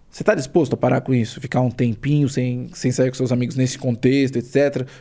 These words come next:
Você tá querendo parar de fumar, você vai beber, diminuir seu controle num lugar onde tá cheio de fumante ali jogando fumaça na sua cara." Ele falou, "Não,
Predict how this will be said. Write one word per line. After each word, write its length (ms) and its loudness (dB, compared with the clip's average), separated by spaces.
Você 80 -16
tá 80 -2
querendo 180 0
parar 180 2
de 100 -6
fumar, 340 0
você 100 -8
vai 120 2
beber, 420 2
diminuir 340 -6
seu 260 0
controle 500 0
num 100 -2
lugar 300 2
onde 180 -8
tá 140 4
cheio 240 2
de 100 0
fumante 480 2
ali 100 4
jogando 220 2
fumaça 360 0
na 80 -4
sua 120 0
cara." 300 0
Ele 380 -20
falou, 180 -2
"Não, 140 -2